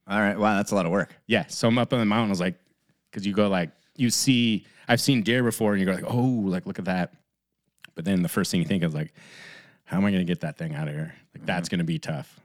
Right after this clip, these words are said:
Speaker 2: Like, I'm looking at it like a day and a half of, like, h-, you know,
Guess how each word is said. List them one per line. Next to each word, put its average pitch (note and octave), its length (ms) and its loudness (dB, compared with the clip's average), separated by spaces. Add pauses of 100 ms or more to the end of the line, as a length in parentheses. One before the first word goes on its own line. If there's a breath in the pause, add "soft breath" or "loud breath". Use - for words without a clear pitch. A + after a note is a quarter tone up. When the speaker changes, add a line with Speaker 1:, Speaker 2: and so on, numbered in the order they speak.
(120)
Speaker 2:
Like, D#2+ 220 -6
I'm F2+ 160 2
looking F2 200 0
at E2 140 0
it D#2+ 60 0
like D#2+ 160 -2
a - 20 -6
day E2+ 240 -2
and E2 80 0
a D#2 40 -4
half D#2 560 -4
of, D#2 140 -8
like, D#3 280 -6
h-, - 260 -18
you F3 120 -4
know, D#2 100 -2